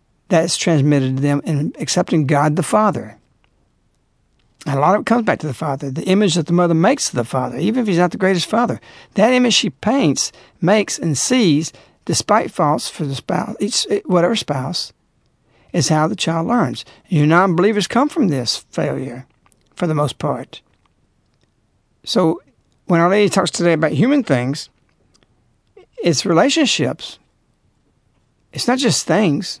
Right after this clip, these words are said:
it's money. You know, relationships, things, money, all this will disappoint you when you put them before God. You perpetuate non-belief and non-believers because by your example to all those who look up to you,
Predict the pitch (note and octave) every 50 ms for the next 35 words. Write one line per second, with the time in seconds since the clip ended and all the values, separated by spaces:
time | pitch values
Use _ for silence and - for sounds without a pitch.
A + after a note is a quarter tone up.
0 | _ _ _ D#3+ B2 - - E3 G#3 C4 A#3 C3+ A2+ G#2 - _ _ _ _ _
1 | _ _ _ _ _ _ _ _ _ _ _ _ _ - F#3 F#3+ F#3 F3 E3 E3
2 | E3+ - _ _ _ _ _ _ - - F3+ G3 A#3 C4 B3 G#3+ - A#3 A3 A3
3 | G3+ - - G3 F#3 G3 F#3 D3 F3 F3+ F3+ E3+ - D3 D#3 F#3 A3 A#3 A3 G#3
4 | G3 F3 - D#3+ D3+ D#3 E3+ D#3 - - - - F3+ F3+ F3 - - D3 C3+ C#3
5 | C#3 C#3 C3+ C3+ - F3+ D#3+ - F3 D#3 C#3 C3+ D3+ D#3 D3+ E3+ A3+ A#3 G#3+ D3
6 | A2 G#2 _ _ _ _ _ _ _ _ _ _ _ - _ _ _ _ _ _
7 | _ _ _ _ _ - F#3 D3+ C3 - - - G3+ A#3+ C4 - G3+ F#3 - -
8 | - - F#3+ F3+ G3 G#3 F#3+ F3+ F#3+ G#3 C4 D4+ C4 D3+ - - - - _ _
9 | _ _ _ _ _ _ _ _ _ _ _ _ _ _ - F3 F3+ G3+ G3+ G#3
10 | F3+ F#3 G3+ A#3+ A#3+ D#3+ D3+ C#3 C3+ _ - C3+ - E3 D3+ C3+ - - - -
11 | - - - - _ - E3+ F3 F3+ G3+ A#3+ A#3+ E3+ C#3+ E3 G#3+ B3 C4 B3+ -
12 | - B2 A#2+ B2+ D3+ C3 _ _ _ _ _ _ - - _ _ _ _ - F3
13 | D#3+ E3 F3 F#3+ F#3 G3+ G3+ G3+ F#3 - - F3 E3+ E3 F#3 G#3+ B3 B3 _ -
14 | E3+ - - - F#3 F3 E3+ C3+ B2+ B2+ C3+ D3+